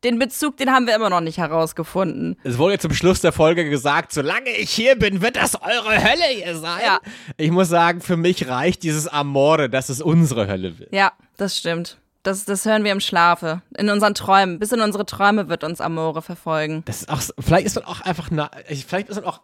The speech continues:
Speaker 2: eifersüchtig und neidisch, hab ich auch überlegt, dass, dass man selber keine Person hat, die einen ständig Amore nennt und dass man einfach auf die Liebe anderer Menschen neidisch ist.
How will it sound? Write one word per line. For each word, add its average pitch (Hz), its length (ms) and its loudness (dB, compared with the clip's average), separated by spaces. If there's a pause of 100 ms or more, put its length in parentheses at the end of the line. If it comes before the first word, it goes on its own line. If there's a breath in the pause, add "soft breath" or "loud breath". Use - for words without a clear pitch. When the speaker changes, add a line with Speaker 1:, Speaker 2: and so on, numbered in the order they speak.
Speaker 2:
eifersüchtig 135 720 -6
und 127 100 -4
neidisch, 135 400 -2
hab 135 100 -4
ich 151 80 -8
auch 165 120 -6
überlegt, 117 540 0 (580 loud breath)
dass, - 380 0 (520)
dass - 200 -4
man 147 200 0
selber 185 300 2
keine 139 300 2
Person 127 520 0
hat, 127 280 -4
die 139 80 0
einen 123 180 -2
ständig 127 380 -4
Amore 123 580 2
nennt 113 480 -6
und 127 140 -4
dass 139 140 0
man 160 100 -4
einfach 151 260 -4
auf 127 160 -8
die 135 140 0
Liebe 185 420 -2
anderer 156 320 2
Menschen 156 460 0
neidisch 151 420 -2
ist. - 380 -8